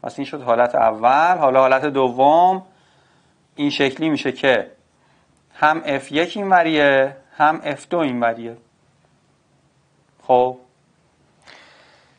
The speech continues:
از این چه نتیجه می‌گیریم؟ از سیگما اف مساوی ام آ می‌شه اف یک به علاوه اف دو مساوی هستش با ده برابر، خب،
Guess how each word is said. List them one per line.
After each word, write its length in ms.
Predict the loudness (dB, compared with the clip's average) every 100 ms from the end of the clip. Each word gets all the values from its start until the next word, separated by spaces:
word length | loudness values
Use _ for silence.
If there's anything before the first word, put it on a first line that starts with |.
| -2
از 180 | -2 0
این 100 | 0
چه 140 | 2
نتیجه 400 | 2 0 0 0
می‌گیریم؟ 540 | 0 -2 -2 -2 -4 -2
از 160 | -2
سیگما 380 | -2 -10 0 2
اف 180 | 2 0
مساوی 440 | -2 2 2 2
ام 280 | 2 0 0
آ 420 | 2 4 4 2 -2 -14 _ -12
می‌شه 460 | -8 2 2 2 0
اف 280 | -2 -2 -4
یک 440 | 0 2 0 -12 -20 _
به 80 | 0
علاوه 720 | 2 2 2 2 0 -2 -2 -2
اف 300 | -4 -4 -6 -6
دو 680 | 0 2 4 2 2 -2 -8
مساوی 480 | -10 -8 0 2 4
هستش 420 | 2 0 -4 -10
با 280 | -2 0 0 -4 _ _ _ _ _ _ _
ده 240 | 0 0 0 0
برابر، 1000 | 2 2 4 4 4 4 4 2 2 0 -2 _
خب، 280 | -2 -2